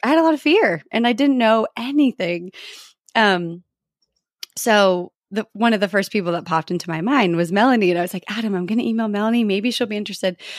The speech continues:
Um, but really, so just to go into, like,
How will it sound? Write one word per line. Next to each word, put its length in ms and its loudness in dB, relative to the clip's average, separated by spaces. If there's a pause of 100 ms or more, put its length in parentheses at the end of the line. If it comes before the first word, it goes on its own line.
(200)
Um, 220 2
but 160 2
really, 640 4 (760)
so 440 2 (500)
just 200 -4
to 80 -4
go 160 4
into, 280 0
like, 320 -4